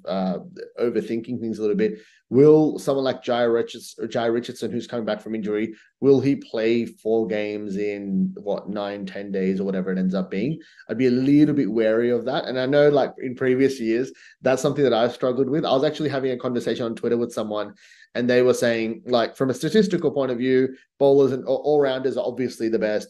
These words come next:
then bowlers, then batsmen. And I was just saying that, like, like, I'd obviously do all the other, like, think about everything else first. And then if I was stuck at someone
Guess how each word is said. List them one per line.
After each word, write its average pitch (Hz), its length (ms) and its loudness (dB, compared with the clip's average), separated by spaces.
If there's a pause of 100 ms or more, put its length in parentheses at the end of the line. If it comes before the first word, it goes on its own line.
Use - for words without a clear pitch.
then 117 220 0
bowlers, 107 400 2
then 104 220 -4
batsmen. 185 500 -2 (300)
And 120 100 -2
I 127 100 6
was 127 120 4
just 113 180 -4
saying 104 240 -6
that, 104 140 -4
like, 101 360 -2 (240)
like, 95 200 -6 (160)
I'd 135 160 4
obviously 147 320 4
do 127 180 0
all 127 220 4
the 120 140 -2
other, 117 400 -2 (360)
like, 107 240 -6
think 143 300 -6
about 120 240 -2
everything 139 380 0
else 110 220 -6
first. 127 460 0 (420)
And 131 120 -2
then 131 100 2
if 143 140 2
I 127 80 6
was 120 160 2
stuck 120 280 -4
at - 140 -6
someone 113 500 -2